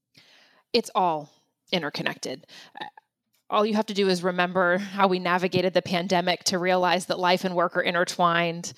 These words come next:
and all of these things are, are interconnected. So I often think about social and physical well-being.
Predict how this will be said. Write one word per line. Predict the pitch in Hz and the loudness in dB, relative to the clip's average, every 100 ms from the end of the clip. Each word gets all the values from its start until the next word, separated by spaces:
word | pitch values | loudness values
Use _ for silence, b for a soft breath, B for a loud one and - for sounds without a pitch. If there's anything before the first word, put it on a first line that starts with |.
| B B B - | B B B -2
and | 180 170 165 165 165 165 185 _ | 0 2 2 2 0 -2 -10 _
all | - 202 190 | 0 2 2
of | 175 | -2
these | 170 - | -4 -2
things | 170 165 165 | -2 -2 -2
are, | 165 160 156 156 | 0 2 2 0
are | - 165 | 2 2
interconnected. | - 160 160 - 156 - - 131 - | 2 -2 -4 -4 -4 -6 -4 -6 -6
So | - 180 170 160 B B B | -2 2 2 0 B B B
I | 175 | 0
often | 180 175 208 190 | 0 0 -4 -2
think | - 185 190 | -2 0 2
about | 180 - | 2 2
social | - 175 180 - 185 175 170 - | 0 0 0 0 2 2 2 0
and | 180 170 165 165 160 - | -4 0 2 2 0 -4
physical | - 196 202 180 160 | 0 2 2 -2 0
well-being. | 156 147 165 151 139 139 | 2 0 -2 -6 -8 -12